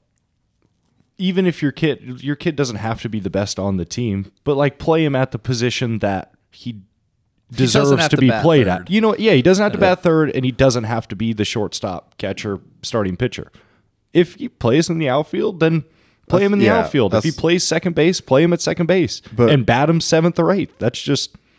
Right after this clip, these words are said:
Speaker 3: And
Speaker 1: that's
Speaker 3: that's
Speaker 1: the
Speaker 3: a
Speaker 1: way it should be. That's life lessons.
Speaker 3: That's the thing. Just talking with a bunch of parents, even here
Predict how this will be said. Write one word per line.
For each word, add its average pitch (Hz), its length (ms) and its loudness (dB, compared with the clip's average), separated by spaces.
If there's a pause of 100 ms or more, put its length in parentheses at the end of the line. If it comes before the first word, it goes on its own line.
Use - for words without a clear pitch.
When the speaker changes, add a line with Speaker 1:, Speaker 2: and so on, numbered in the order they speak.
(400)
Speaker 3:
And 117 120 2
Speaker 1:
that's 170 140 2
Speaker 3:
that's - 60 0
Speaker 1:
the 185 40 2
Speaker 3:
a 180 40 4
Speaker 1:
way 165 120 6
it 139 80 0
should 117 140 -6
be. 139 180 2
That's 98 220 -2
life 110 260 0
lessons. - 580 -6
Speaker 3:
That's 135 140 2
the 131 80 2
thing. 107 180 0
Just 98 220 -4
talking 117 340 -2
with 101 100 -2
a 95 60 0
bunch 90 240 -6
of - 60 -12
parents, 90 440 -8
even 113 200 -4
here 87 320 -2